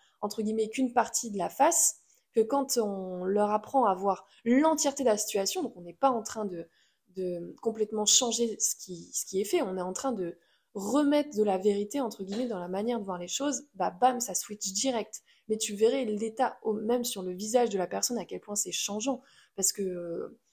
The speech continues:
le, le non-verbal n'est que le reflet de, de la vérité, tu vois.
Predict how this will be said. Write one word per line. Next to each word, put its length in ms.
le, 340
le 160
non-verbal 580
n'est 140
que 100
le 120
reflet 380
de, 540
de 120
la 120
vérité, 440
tu 120
vois. 140